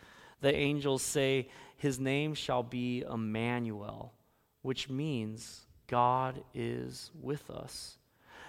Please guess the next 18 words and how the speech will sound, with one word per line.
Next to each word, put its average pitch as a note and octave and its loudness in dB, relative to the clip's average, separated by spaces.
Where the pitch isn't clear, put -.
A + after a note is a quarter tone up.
The D3+ 4
last F3+ 4
words D3+ -2
that C3 -2
Jesus D3+ -4
says - -2
in C#3 0
the C3 2
Gospel C#3 2
of B2+ 0
Matthew C3 -2
after D#3 4
the C#3+ 0
resurrection, C3+ 2
the A#2 0
resurrected D3+ 2
Jesus B2 -4
leaves F#3+ 0